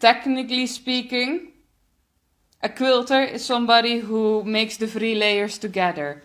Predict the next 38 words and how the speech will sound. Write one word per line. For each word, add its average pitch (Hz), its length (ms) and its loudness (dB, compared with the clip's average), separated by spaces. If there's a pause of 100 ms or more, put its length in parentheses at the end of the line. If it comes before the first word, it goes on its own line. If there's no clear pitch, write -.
And 202 160 0
there 208 140 10
are 214 40 8
actually 233 440 2
people 240 400 -6
who 214 140 -4
are 208 160 4
professionally 208 680 -4
quilters. 247 640 -4
You 196 100 -4
have 196 120 -2
machines 247 460 -4
for 233 240 -2
it, 233 100 -6
and 202 160 -8
you 202 80 -8
can 202 140 -8
do 196 100 -4
it 190 140 -6
by 175 140 0
hand. 185 460 -6 (880)
But 214 200 -2
often 262 440 2
people 240 320 0
use 226 260 -2
the 202 80 -14
term 220 300 -2
quilter 220 480 0
as 185 420 0
a 196 60 -4
general 202 480 0
term 202 260 -4
for 190 120 -6
anyone 185 400 -2
who 180 100 -4
makes 165 280 -4
a 175 60 -8
quilt. 139 400 -12